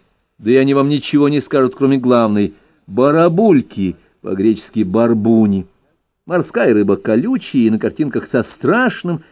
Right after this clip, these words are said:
я бы сказал, рылом. Во многих тавернах и ресторанчиках на стене висят плакаты, изображающие этих рыб, похожие на помесь ежа с барбосом.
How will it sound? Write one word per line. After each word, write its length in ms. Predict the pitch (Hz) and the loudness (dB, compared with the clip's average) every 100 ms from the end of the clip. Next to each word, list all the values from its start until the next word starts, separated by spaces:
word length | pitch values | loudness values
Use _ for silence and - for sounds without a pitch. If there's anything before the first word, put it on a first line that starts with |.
| _ | _
я 100 | 117 | -6
бы 60 | 110 | -4
сказал, 320 | 117 107 107 | -2 2 2
рылом. 600 | 101 104 104 101 95 95 _ _ _ _ _ _ _ _ _ - | 2 0 0 0 -4 -10 _ _ _ _ _ _ _ _ _ -4
Во 120 | 123 | 0
многих 340 | 127 127 120 - | 2 2 0 0
тавернах 540 | 117 123 143 120 95 | 2 2 2 0 0
и 40 | |
ресторанчиках 680 | 107 101 113 113 104 - 107 | -2 -2 -2 -2 -2 -8 -8
на 80 | 117 | -6
стене 280 | 104 110 104 | -6 -4 -2
висят 280 | 98 107 - | -2 -6 -4
плакаты, 580 | 110 104 107 104 101 - _ | -4 -4 -4 -6 -6 -10 _
изображающие 920 | 101 92 90 82 104 143 135 - 127 117 _ - | -10 -6 -6 -4 -2 -2 -6 -8 -8 -8 _ -6
этих 340 | 104 101 - | -6 -6 -4
рыб, 200 | 107 - _ - | -4 -4 _ -6
похожие 640 | 104 - 160 220 165 175 - _ - | -6 -2 0 2 2 -2 -4 _ -6
на 140 | 98 | -4
помесь 360 | 120 123 113 113 | 0 0 -2 -2
ежа 320 | 107 98 98 | -2 -2 -4
с 80 | 85 | -6
барбосом. 460 | 92 90 92 - | -8 -8 -12 -16